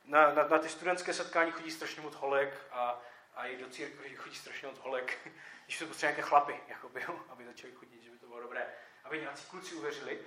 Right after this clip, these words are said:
a přišli a oni uvěřili a přišli a my jsme je mohli pokřtít. A bylo to skvělé. A já nevím, jak to funguje s tou modlitbou. Dneska jsem to říkal ráno v Brně, asi bych to měl vědět, vzhledem k tomu, že tam začínáme kázání o modlitbě příští týden, nějakou sérii, tak bych si to měl nastudovat, jak to funguje.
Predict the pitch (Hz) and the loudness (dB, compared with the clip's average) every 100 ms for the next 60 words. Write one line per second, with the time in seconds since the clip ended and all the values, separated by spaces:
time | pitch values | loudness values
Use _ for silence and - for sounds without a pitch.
0 | - - _ - 127 123 - - 139 127 | -16 -20 _ -10 -8 -8 -8 -8 -8 -6
1 | 131 - - - _ 156 175 - 190 175 | -6 -6 -10 -20 _ -6 -6 -8 -4 0
2 | 170 175 170 - 175 147 139 - 131 - | 0 2 2 0 -4 -4 -6 -8 -12 -8
3 | 143 139 139 127 - 107 - _ - - | -4 -4 -6 -10 -14 -20 -20 _ -20 -20
4 | - 120 127 123 - 123 107 - - _ | -20 -12 -12 -12 -10 -6 -6 -10 -18 _
5 | _ _ _ - - 175 247 277 247 262 | _ _ _ -18 8 12 12 12 10 8
6 | 262 247 202 160 160 156 156 139 135 - | 6 6 6 6 0 0 -2 -4 -6 -6
7 | - - - - _ _ _ - 160 - | -8 -16 -20 -20 _ _ _ -10 -6 -4
8 | 175 170 165 160 170 160 165 160 156 147 | -4 0 0 6 10 10 8 4 0 0
9 | - 165 160 160 151 143 147 139 143 139 | -2 -6 -6 -4 -2 -2 -4 -2 -2 -4
10 | 143 139 139 135 131 - 139 135 139 127 | -8 -10 -10 -10 -10 -10 -8 -6 0 0
11 | 131 127 131 131 131 131 123 123 127 - | 2 0 -2 -8 -8 -8 -8 -8 -10 -12
12 | - - 123 120 143 120 - - 131 123 | -18 -20 -8 -8 -6 -10 -10 -8 -6 -6
13 | - - - - - _ - 135 - 156 | -8 -16 -20 -20 -20 _ -20 -12 -8 -4
14 | 151 147 143 - 139 131 131 139 135 143 | -2 -2 -2 -4 0 2 0 -4 -8 -10
15 | 135 131 | -4 -2